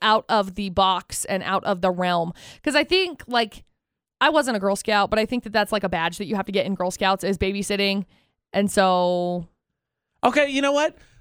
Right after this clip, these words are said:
Speaker 1: I don't think eleven, twelve is ridiculous.
Speaker 2: We're never gonna agree on this.
Speaker 1: That's fine.
Speaker 2: And please join on the conversation.
Speaker 1: Yeah,
Speaker 2: Still
Speaker 1: tell us
Speaker 2: Babysitter Horror Story.
Speaker 1: when you started babysitting, too.
Speaker 2: Six eight two five five is the number to text. Start your text with V F X for the
Speaker 1: Yep.
Speaker 2: debate at eight. Also, four three five,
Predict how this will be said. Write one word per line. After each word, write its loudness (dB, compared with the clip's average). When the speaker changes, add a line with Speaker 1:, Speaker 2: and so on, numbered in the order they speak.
Speaker 1:
I 4
don't 2
think -2
eleven, 2
twelve 2
is -2
ridiculous. -2
Speaker 2:
We're 4
never 2
gonna 2
agree 0
on -4
this. -6
Speaker 1:
That's 0
fine. -4
Speaker 2:
And -6
please -4
join 2
on 2
the -2
conversation. 0
Speaker 1:
Yeah, 4
Speaker 2:
Still 2
Speaker 1:
tell 6
us 6
Speaker 2:
Babysitter -2
Horror 0
Story. -4
Speaker 1:
when 2
you 0
started 0
babysitting, -4
too. -2
Speaker 2:
Six -2
eight -4
two -
five 0
five 0
is -10
the -4
number -2
to -6
text. -2
Start 0
your -12
text -2
with -8
V 0
F -2
X 0
for -6
the -4
Speaker 1:
Yep. -4
Speaker 2:
debate -2
at -2
eight. 0
Also, -4
four -2
three -8
five, -2